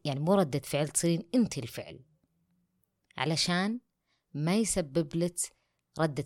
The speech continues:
الفعل هذه باستمرار حالة القلق اللي أنت فيها. اشرحي شعورك بتفاصيله، اقترحي سلوكيات ممكن تهدي حالة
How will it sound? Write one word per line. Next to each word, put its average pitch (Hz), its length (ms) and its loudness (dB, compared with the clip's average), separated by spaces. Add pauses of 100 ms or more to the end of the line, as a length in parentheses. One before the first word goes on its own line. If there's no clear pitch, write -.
الفعل 135 320 0
هذه 131 260 -4
باستمرار 170 600 -2
حالة 160 440 -2
القلق 143 400 -4
اللي 135 200 -4
أنت 123 200 -6
فيها. - 400 -8 (1000)
اشرحي 151 600 0 (200)
شعورك 180 800 0 (360)
بتفاصيله، 123 1000 -4 (1000)
اقترحي 170 720 -2 (120)
سلوكيات 180 920 0
ممكن 175 560 -2
تهدي 147 640 -4 (220)
حالة 151 480 -4